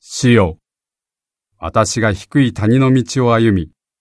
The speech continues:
しっかりと平坦な道を進むことができるように、私の前で義の門を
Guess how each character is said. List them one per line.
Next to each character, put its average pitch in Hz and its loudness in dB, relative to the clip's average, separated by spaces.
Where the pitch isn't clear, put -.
し - -14
っ - -20
か 135 0
り 127 0
と 117 0
平 131 -2
坦 143 0
な 135 0
道 127 -2
を - -2
進 139 -4
む 135 0
こ 131 -6
と 131 -2
が 110 0
で 90 -4
き 131 -8
る 113 -2
よ 90 -4
う 80 -8
に、 73 -12
私 113 -2
の 113 2
前 104 0
で 90 -4
義 107 -2
の 151 4
門 113 2
を 95 -8